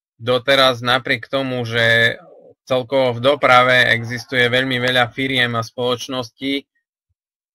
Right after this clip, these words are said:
rôzne autobu-, o, rôzni autobusoví dopravcovia, železničné, letecké spoločnosti a tak ďalej,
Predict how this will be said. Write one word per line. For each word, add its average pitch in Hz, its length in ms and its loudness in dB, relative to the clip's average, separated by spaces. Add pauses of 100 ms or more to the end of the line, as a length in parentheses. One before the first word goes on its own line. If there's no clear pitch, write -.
(460)
rôzne 131 480 -4
autobu-, 131 560 -4
o, 127 240 -2
rôzni 135 320 -4
autobusoví 131 640 -4
dopravcovia, 123 720 -4
železničné, 123 880 -4
letecké 123 480 -8
spoločnosti 117 720 -10
a 127 160 -2
tak 123 240 -4
ďalej, 123 560 0